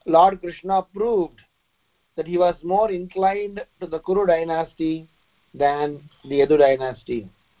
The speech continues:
Indeed, Lord Krishna, indebted to the Pandavas'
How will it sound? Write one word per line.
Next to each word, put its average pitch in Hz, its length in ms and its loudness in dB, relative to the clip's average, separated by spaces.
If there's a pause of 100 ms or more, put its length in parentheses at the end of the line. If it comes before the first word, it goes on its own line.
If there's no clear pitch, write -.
(1300)
Indeed, 226 380 2
Lord 214 320 6
Krishna, 220 600 -10 (440)
indebted 226 540 -10
to 233 60 -8
the 202 140 -8
Pandavas' 196 640 -6